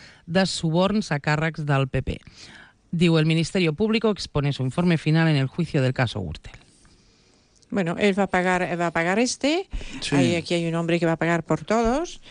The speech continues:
Speaker 2: y ya está.
Speaker 3: Bueno, bueno, això sí que és perillós.
Speaker 2: Ya está.
Speaker 3: Ah, bueno, a no ser que rellisqui un dia a la dutxa i es desnuqui.
Speaker 2: Ah.
Speaker 3: Però, mm, un d'aquests que sap que està a la presó pringarà pels demés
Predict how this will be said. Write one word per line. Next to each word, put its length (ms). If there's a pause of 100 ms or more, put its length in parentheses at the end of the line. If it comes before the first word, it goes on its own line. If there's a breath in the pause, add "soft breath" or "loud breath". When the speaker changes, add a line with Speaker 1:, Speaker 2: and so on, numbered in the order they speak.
(360 loud breath)
Speaker 2:
y 120
ya 80
está. 400
Speaker 3:
Bueno, 140
bueno, 220
això 220
sí 160
que 100
és 80
perillós. 680 (240)
Speaker 2:
Ya 100
está. 260
Speaker 3:
Ah, 100
bueno, 240
a 60
no 100
ser 160
que 80
rellisqui 440
un 60
dia 140
a 20
la 100
dutxa 280
i 100
es 140
desnuqui. 540 (120)
Speaker 2:
Ah. 240 (380 loud breath)
Speaker 3:
Però, 340
mm, 280 (460)
un 120
d'aquests 320
que 100
sap 220
que 80
està 120
a 20
la 100
presó 300
pringarà 380
pels 200
demés 400